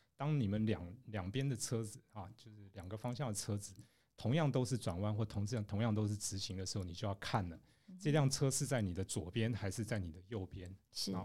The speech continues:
Speaker 1: 我们刚刚讲左方车要让右方车，所以这，对方那辆车如果是在你的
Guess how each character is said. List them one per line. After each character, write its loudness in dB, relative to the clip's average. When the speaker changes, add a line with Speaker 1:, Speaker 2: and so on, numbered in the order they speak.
Speaker 1:
我 0
们 0
刚 2
刚 4
讲 -2
左 -2
方 2
车 -2
要 0
让 2
右 2
方 -4
车， -10
所 -10
以 -4
这， -2
对 0
方 0
那 4
辆 4
车 2
如 2
果 2
是 -2
在 2
你 0
的 -4